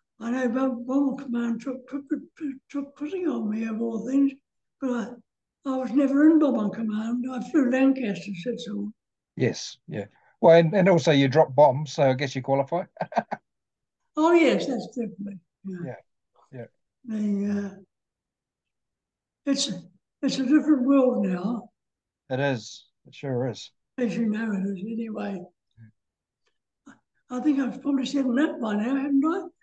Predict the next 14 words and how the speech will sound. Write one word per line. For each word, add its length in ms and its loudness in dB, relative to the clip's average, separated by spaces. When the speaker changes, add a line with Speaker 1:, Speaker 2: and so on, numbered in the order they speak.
Speaker 1:
Yeah. 180 -4
Speaker 2:
Well, 160 -6
yeah. 200 0
I, 140 10
I 140 6
wondered, 340 6
uh, 180 6
are 180 6
there 200 8
any 240 6
incidents 720 2
or, 480 4
or 420 0
particular 640 -2